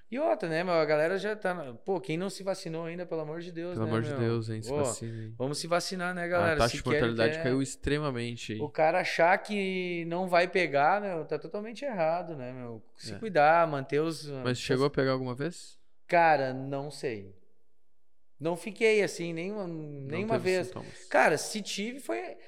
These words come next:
Speaker 1: foi uma gripezinha, assim, se eu me deu, mas não, nada de fiquei com, não perdi paladar, não perdi nada. Não, não
Speaker 2: Sim.
Speaker 1: senti, não precisei ir no
Speaker 2: Teve
Speaker 1: hospital.
Speaker 2: gente que é, foi bem assim.
Speaker 1: Não precisei fazer teste pra ver se eu tava com covid, tá ligado?
Speaker 2: Uhum.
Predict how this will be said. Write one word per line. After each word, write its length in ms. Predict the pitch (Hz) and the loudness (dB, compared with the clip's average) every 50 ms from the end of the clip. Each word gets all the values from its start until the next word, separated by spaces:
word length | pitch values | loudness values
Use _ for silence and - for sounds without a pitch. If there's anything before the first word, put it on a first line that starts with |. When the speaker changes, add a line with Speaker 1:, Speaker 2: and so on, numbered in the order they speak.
| - - - - - - - - | -20 -20 -20 -20 -20 -20 -20 -2
Speaker 1:
foi 140 | - 208 220 | 2 2 4
uma 140 | 262 370 - | 4 2 0
gripezinha, 600 | 311 359 359 370 370 349 226 185 233 233 220 190 | 4 4 4 4 4 2 0 0 -2 -2 -2 -2
assim, 220 | - - - 180 170 | -2 -4 -6 -8 -8
se 140 | - - 180 | -4 -4 -4
eu 60 | 170 | -2
me 120 | 170 165 | -2 -4
deu, 360 | 147 131 147 156 175 208 233 247 | -2 0 0 2 2 2 0 -2
mas 240 | 247 254 247 214 | -4 -4 -6 -4
não, 380 | 185 208 220 226 220 220 220 220 | -4 -4 -4 -4 -4 -4 -6 -6
nada 380 | 214 202 190 180 196 226 262 269 | -6 -2 2 4 4 4 4 0
de 200 | 226 254 240 220 | 0 -2 -4 -4
fiquei 300 | - - - 190 185 190 | -6 -4 0 0 0 0
com, 180 | 185 180 170 160 | -2 -6 -6 -4
não 140 | 143 135 147 | -4 -4 0
perdi 300 | - 202 180 160 156 170 | 0 0 0 0 -2 0
paladar, 380 | - 160 151 139 127 127 139 | 2 4 4 4 4 2 0
não 60 | 151 156 | 0 -2
perdi 200 | 180 185 208 277 | -4 -6 -6 -6
nada. 400 | 302 254 214 196 170 147 139 135 | -4 0 0 0 0 -2 -4 -6
Não, 200 | 131 135 160 190 | -6 -6 -6 -6
não 300 | 208 208 196 208 262 262 | -4 -4 -2 -2 -4 -4
Speaker 2:
Sim. 180 | - 349 339 | -4 -6 -6
Speaker 1:
senti, 320 | - - 339 359 359 - - - - - | -4 -2 -2 -2 -2 -4 -10 -14 -6 -4
não 120 | 196 240 | -2 -2
precisei 580 | 269 339 302 - 277 226 165 220 247 285 262 254 | -2 -2 -4 -4 -6 -4 -2 -2 -2 -2 -4 -4
ir 40 | 254 | -4
no 140 | 262 262 | -4 -6
Speaker 2:
Teve 260 | - - 135 131 131 135 | -4 -2 -2 -2 -2 -2
Speaker 1:
hospital. 60 | 131 | -4
Speaker 2:
gente 460 | 120 120 127 135 135 143 147 147 - - | -6 -4 -4 -4 -4 -4 -6 -8 -12 -10
que 180 | - 143 139 | -8 -6 -6
é, 160 | 143 143 143 139 | -6 -6 -8 -10
foi 240 | - - 151 139 | -8 -4 -4 -4
bem 200 | 131 131 139 175 | -4 -4 -6 -8
assim. 220 | 165 - - - 139 - - | -10 -12 -16 -18 -20 -12 -8
Speaker 1:
Não 260 | 156 175 208 247 311 | 0 0 2 0 0
precisei 600 | 320 330 330 - - - 269 208 190 214 233 269 269 | -2 -4 -6 -6 -6 -8 -6 -2 -2 -2 -2 -2 -6
fazer 320 | - - 269 247 247 262 | -4 -4 -4 -2 -4 -6
teste 460 | 254 - 294 254 254 254 - - 190 | -2 0 0 0 0 -2 -4 -8 -10
pra 180 | 170 - 165 165 | -6 -2 -2 -2
ver 140 | 156 160 170 | 0 -2 -4
se 100 | 165 - | -4 -4
eu 60 | - | -4
tava 260 | - - 151 151 147 147 | -2 0 0 0 -2 -4
com 280 | 147 147 135 127 123 | -8 -10 -12 -12 -12
covid, 440 | 120 - 127 120 117 120 113 113 - | -12 -12 -12 -12 -12 -12 -14 -14 -16
tá 120 | - - 104 | -16 -14 -14
ligado? 300 | 104 107 110 107 117 113 | -12 -12 -12 -12 -12 -12
Speaker 2:
Uhum. 180 | 110 110 113 | -14 -14 -16